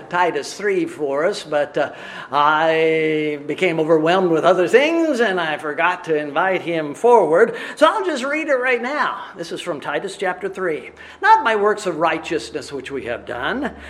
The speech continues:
but according to his mercy he saved us by the washing of regeneration and renewing of the Holy Ghost, which he shed on us abundantly through Jesus Christ our Savior,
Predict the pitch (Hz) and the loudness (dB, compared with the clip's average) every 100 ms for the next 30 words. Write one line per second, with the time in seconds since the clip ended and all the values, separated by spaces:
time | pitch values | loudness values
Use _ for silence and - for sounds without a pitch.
0 | - 240 240 269 339 339 311 262 311 240 | 0 2 4 4 2 0 -2 -2 -4 -4
1 | 226 294 311 - 220 170 202 - 294 302 | -2 0 0 -2 -4 -2 -4 -4 -4 -4
2 | 349 311 277 269 - - - - - - | -4 -4 -2 -2 -2 -14 -18 -20 -20 -20
3 | - - 190 208 202 185 254 277 285 262 | -20 -6 2 4 4 4 4 4 -2 -4
4 | 247 240 247 240 226 247 240 233 180 165 | -2 0 0 0 0 -2 -4 -6 -6 -6
5 | 160 165 262 269 247 226 214 202 233 233 | -4 -2 -2 -2 -4 -4 -4 0 0 -2
6 | 226 226 202 165 - - - 180 196 - | -4 -6 -8 -14 -18 -20 -6 -2 -2 -2
7 | 208 190 - 233 294 285 240 233 233 220 | -4 -6 -6 -4 -2 -4 -2 -2 -2 -2
8 | 214 254 - 175 175 - 208 240 240 233 | -2 -2 -6 -6 -6 -2 -2 -2 -6 -4
9 | 214 214 180 156 - 185 202 - 196 190 | -8 -6 -6 -6 -6 -6 -6 -6 -6 -8
10 | - 175 170 165 - 151 147 147 - 156 | -8 -6 -6 -6 -6 -4 -2 -4 -4 -6
11 | 139 120 120 110 | -6 -10 -16 -18